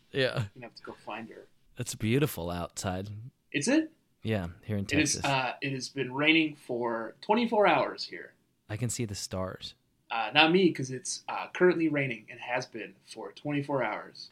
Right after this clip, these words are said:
Speaker 1: Uh, we don't do that over here.
Speaker 2: Do you know what I heard about the stars in Texas?
Speaker 1: What?
Speaker 2: At night, they're big and bright.
Speaker 1: Yeah, that seems right so far.
Speaker 2: And then you do claps. Deep in the heart of Texas.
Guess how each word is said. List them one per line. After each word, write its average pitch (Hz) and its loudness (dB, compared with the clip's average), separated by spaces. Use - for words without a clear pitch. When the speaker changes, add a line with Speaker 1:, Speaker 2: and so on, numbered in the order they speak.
Speaker 1:
Uh, 113 -2
we 131 2
don't 151 0
do 120 0
that 76 -4
over 78 -10
here. 85 -6
Speaker 2:
Do - 6
you 202 8
know 262 8
what 269 12
I 226 8
heard 160 10
about 196 8
the 202 -4
stars 208 2
in 175 2
Texas? 196 -2
Speaker 1:
What? 117 0
Speaker 2:
At 135 4
night, 165 4
they're 139 2
big 156 10
and 139 2
bright. 110 0
Speaker 1:
Yeah, 131 -2
that 127 -4
seems - -4
right 98 -4
so 98 -4
far. 101 2
Speaker 2:
And 123 -10
then 127 -6
you 123 -4
do 120 -4
claps. - -8
Deep 180 6
in 185 8
the 160 4
heart 180 8
of 190 0
Texas. 135 0